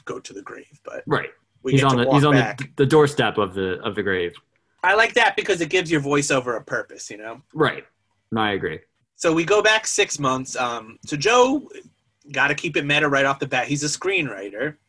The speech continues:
Speaker 2: Mm-hmm.
Speaker 1: and, uh, he's not doing so well. This, there's a script reader, Betty Schaefer, who will
Speaker 2: Mm-hmm.
Speaker 1: be coming into play throughout the entire movie. She's kinda, like, "Yeah, your, your script sucks. Oh, you're right there. I didn't see you,
Speaker 2: <laughs> In the
Speaker 1: but your s-,
Speaker 2: office.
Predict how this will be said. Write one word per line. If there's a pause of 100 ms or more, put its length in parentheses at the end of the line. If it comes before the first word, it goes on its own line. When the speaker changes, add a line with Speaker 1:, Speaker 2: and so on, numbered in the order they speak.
Speaker 2:
Mm-hmm. (460)
Speaker 1:
and,
uh,
he's
not
doing
so
well. (240)
This,
there's
a
script
reader,
Betty
Schaefer,
who
will
Speaker 2:
Mm-hmm. (100)
Speaker 1:
be (200)
coming
into
play
throughout
the
entire
movie. (460)
She's
kinda,
like, (240)
"Yeah,
your,
your
script
sucks.
Oh, (240)
you're
right
there.
I
didn't
see
you,
Speaker 2:
<laughs>
In
the
Speaker 1:
but
your
s-,
Speaker 2:
office.